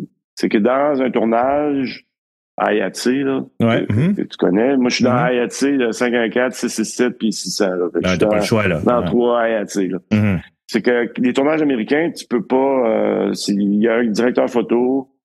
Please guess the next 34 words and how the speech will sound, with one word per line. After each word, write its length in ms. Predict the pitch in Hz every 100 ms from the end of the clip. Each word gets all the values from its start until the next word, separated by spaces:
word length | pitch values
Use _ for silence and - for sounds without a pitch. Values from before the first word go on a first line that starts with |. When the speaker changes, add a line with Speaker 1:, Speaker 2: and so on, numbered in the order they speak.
| _
Speaker 2:
Mhm. 80 | 107
Speaker 1:
cadreur, 720 | 107 110 104 107 110 110 110
assistant, 320 | 101 - - 104
euh, 540 | 104 104 104 92 95
c'est, 140 | 92 95
donc, 260 | 104 101
euh, 180 | 104 98 - _
Speaker 2:
Ouais. 220 | 117 127 139
Speaker 1:
même 180 | 143 180
Speaker 2:
Mhm. 40 |
Speaker 1:
si 260 | 113 160 160
tu 120 | 139
veux 80 | 147
cadrer, 480 | 151 131 123 170 160
tu 120 | -
vas 60 |
avoir 180 | 123 127
un 120 | 123
assistant, 420 | 120 110 - 120 113
tu 120 | -
vas 60 | 117
avoir 100 | 120
un 40 |
cadreur, 440 | 113 107 107 113
c'est 180 | 104 98
une 100 | 98
boîte 160 | 95 107
de 60 | 98
pommes 220 | 98 98
à, 200 | 95 90
à 40 |
payer 240 | - 104 101
à 60 |
rien 180 | 98 92